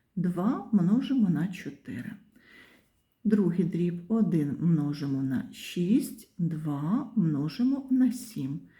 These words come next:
І змінну Б переписали. В першому дробі скорочення немає. Один множимо на три — це буде три,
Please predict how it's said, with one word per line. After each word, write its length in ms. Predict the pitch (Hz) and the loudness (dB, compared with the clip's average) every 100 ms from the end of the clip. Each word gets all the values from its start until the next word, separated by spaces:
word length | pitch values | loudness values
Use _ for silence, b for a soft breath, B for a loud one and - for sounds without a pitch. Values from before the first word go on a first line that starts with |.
| B B B - | B B B 0
І 120 | 381 | 4
змінну 400 | 202 190 185 185 | 4 4 2 2
Б 200 | 208 294 | 2 0
переписали. 840 | 262 208 190 160 - - - 175 - _ - B B B B B B B _ | 0 -2 -2 -6 -8 -10 -10 -10 -16 _ -20 B B B B B B B _
В 40 | - | -2
першому 460 | 381 - - 214 | 0 2 6 6
дробі 420 | 180 175 165 165 175 - | 6 4 0 -2 -4 -8
скорочення 680 | - - 220 202 185 - 180 | -16 -6 -2 0 0 0 4
немає. 680 | 170 156 151 143 151 233 294 - - b b b b | 4 4 2 -2 2 2 0 -8 -20 b b b b
Один 380 | 202 170 185 165 | 0 2 4 4
множимо 420 | 160 156 165 160 | 4 2 0 2
на 140 | 160 | 2
три — 280 | 165 165 156 | 2 0 -2
це 220 | 139 - | -2 -6
буде 280 | 156 165 135 | -8 -4 -4
три, 680 | 139 - 143 139 139 214 | -6 -6 -4 -2 2 2